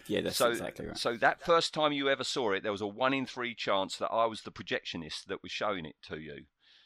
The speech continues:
Speaker 2: 'cause there was still three of us there. And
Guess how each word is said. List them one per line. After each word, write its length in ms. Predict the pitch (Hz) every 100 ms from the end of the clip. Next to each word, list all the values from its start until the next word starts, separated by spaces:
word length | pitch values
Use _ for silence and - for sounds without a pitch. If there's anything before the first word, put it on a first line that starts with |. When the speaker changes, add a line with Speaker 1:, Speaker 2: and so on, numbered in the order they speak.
| _ _ _ -
Speaker 2:
'cause 160 | 98
there 100 | 92
was 120 | 90 -
still 380 | - 127 110
three 300 | 95 - 123
of 140 | 95 78
us 200 | 76 -
there. 360 | 82 76 76 - - - -
And 260 | 110 131